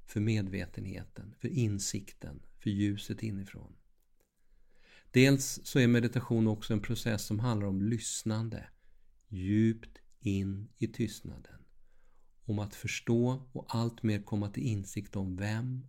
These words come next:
och vad du egentligen är, varför du är här,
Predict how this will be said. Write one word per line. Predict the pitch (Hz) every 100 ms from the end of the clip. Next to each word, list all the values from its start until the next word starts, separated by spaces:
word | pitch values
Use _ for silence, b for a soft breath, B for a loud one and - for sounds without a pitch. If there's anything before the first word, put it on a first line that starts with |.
| -
och | 123 101
vad | 101 104 107
du | 110 110
egentligen | 101 90 90 90 90 90
är, | 95 - b b b -
varför | 98 107 110 -
du | 110 113
är |
här, | 104 95 92 95